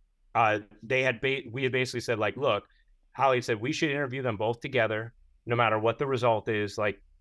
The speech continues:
obviously one of them's gonna lose. They're playing against each other, but we, we should interview them 'cause it's likely the last time they're ever going to play against each other. They're best friends,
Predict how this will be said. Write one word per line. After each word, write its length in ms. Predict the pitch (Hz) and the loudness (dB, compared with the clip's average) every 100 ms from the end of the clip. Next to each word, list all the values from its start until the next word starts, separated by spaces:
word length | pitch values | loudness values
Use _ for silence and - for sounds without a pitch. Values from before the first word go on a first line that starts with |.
| - | -4
obviously 320 | 113 117 110 | 0 0 0
one 180 | 117 110 | 0 2
of 60 | 120 | 2
them's 160 | 123 | 0
gonna 180 | 139 139 | 0 0
lose. 400 | 131 104 107 - _ _ _ - | 0 0 -4 -8 _ _ _ -18
They're 80 | 85 | -14
playing 300 | - 104 127 | -4 0 2
against 320 | 127 123 113 | 4 2 0
each 100 | 110 | 0
other, 160 | 117 113 | 0 2
but 140 | 107 | -2
we, 260 | 110 117 110 | -2 -4 -4
we 80 | 120 | -6
should 200 | - 139 | -4 0
interview 280 | 160 117 110 | 0 0 -2
them 140 | 107 | -2
'cause 220 | - 110 | -4 -4
it's 260 | 113 - - - | -4 -6 -14 -2
likely 380 | 123 123 131 | 0 0 -2
the 120 | 123 110 | 0 2
last 360 | 104 107 - | 2 0 -2
time 240 | 135 117 107 | -2 -2 2
they're 180 | 120 | 2
ever 220 | 117 117 113 | 2 0 0
going 240 | 104 101 | 0 -4
to 60 | 107 | 0
play 180 | 196 175 | 2 2
against 260 | 110 101 | 0 -6
each 120 | 101 | -4
other. 160 | 101 98 | -2 -2
They're 120 | 101 | -2
best 300 | 98 120 - | 0 0 0
friends, 460 | 127 117 113 110 | 0 0 0 -4